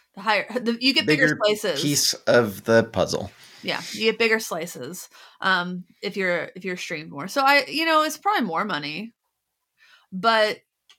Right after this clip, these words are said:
Speaker 1: l-, you know, n-, not meaningful.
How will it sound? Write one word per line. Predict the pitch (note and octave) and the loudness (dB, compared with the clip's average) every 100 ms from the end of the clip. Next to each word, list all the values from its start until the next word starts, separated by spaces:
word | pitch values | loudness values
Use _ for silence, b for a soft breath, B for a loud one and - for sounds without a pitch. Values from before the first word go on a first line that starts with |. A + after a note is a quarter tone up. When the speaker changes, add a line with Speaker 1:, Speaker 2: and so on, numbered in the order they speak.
| _ _ | _ _
Speaker 1:
l-, | - A#3 A#3 - | -10 -6 -6 -8
you | A#3+ B3+ | -4 -2
know, | A#3+ A3 G#3 F#3+ _ _ | 0 -2 -4 -12 _ _
n-, | G3+ G3+ - | -16 -16 -12
not | G#3 A#3 A#3+ A3+ _ | 0 4 4 2 _
meaningful. | F#3+ F3 F#3 G#3+ - C#3+ D3+ G#3 | -10 -8 -8 -8 -8 -8 -8 -10